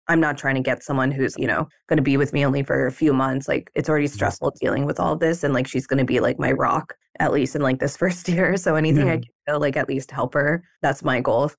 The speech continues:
Speaker 1: And if I grow, I've already told her she's gonna grow too. So, yeah. And then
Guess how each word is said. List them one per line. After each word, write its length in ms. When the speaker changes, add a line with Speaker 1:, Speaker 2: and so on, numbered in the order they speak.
Speaker 1:
And 140
if 140
I 140
grow, 340
I've 260
already 240
told 220
her 220
she's 260
gonna 140
grow 240
too. 340
So, 400
yeah. 220
And 140
then 200